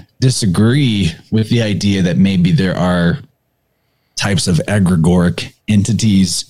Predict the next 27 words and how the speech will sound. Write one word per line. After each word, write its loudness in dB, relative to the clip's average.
psychic -2
entities 2
created 0
with -2
mass 0
belief -2
and, 4
and 0
in, 4
in 4
infusing 2
and -2
creating 2
them 4
on 2
the 2
psychic -2
level. 2
I 0
mean, 2
<laughs> 0
I 0
think 2
that 2
there's 2
a 0
good, 0